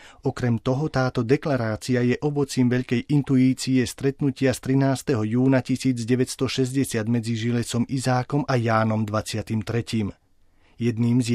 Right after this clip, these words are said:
jej tvorcov a stúpencov bol práve de Provencher, v ktorého diecéze býval tento hebrejsko-francúzsky historik. Bola to audiencia, ktorá zaznamenala teologický prelom.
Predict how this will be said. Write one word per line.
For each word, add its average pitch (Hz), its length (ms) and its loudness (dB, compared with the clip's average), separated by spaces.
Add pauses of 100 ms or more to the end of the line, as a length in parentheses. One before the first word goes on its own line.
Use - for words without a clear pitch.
jej - 60 -8
tvorcov 113 500 -2
a 117 60 -2
stúpencov 127 680 0
bol 143 160 2
práve 131 320 0
de 120 160 0
Provencher, 117 720 -2
v - 80 -14
ktorého 110 400 -4
diecéze 120 560 0
býval 113 400 -2
tento 110 320 -4
hebrejsko-francúzsky 117 1120 -2
historik. 107 560 -4 (400)
Bola 117 240 0
to 110 160 -4
audiencia, 135 800 2
ktorá 160 320 2
zaznamenala 131 800 0
teologický 110 720 -2
prelom. 101 400 -2